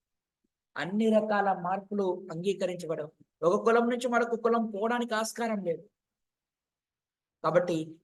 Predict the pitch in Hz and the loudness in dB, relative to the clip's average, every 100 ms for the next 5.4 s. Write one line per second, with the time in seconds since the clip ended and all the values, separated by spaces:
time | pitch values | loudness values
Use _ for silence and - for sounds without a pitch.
0 | - 143 202 - - - 220 - 220 208 | -10 0 2 2 -4 2 2 2 0 2
1 | 175 185 208 220 208 190 185 196 196 185 | 0 -2 -2 2 2 2 0 -2 -4 -6
2 | 180 175 180 170 170 170 - 160 165 160 | -2 0 0 2 0 -2 -2 0 2 2
3 | 160 160 165 _ _ _ _ _ _ _ | 0 -4 -8 _ _ _ _ _ _ _
4 | _ _ _ _ _ _ 156 147 156 156 | _ _ _ _ _ _ -8 -4 -2 -2
5 | - 160 - - | -6 -12 -12 -16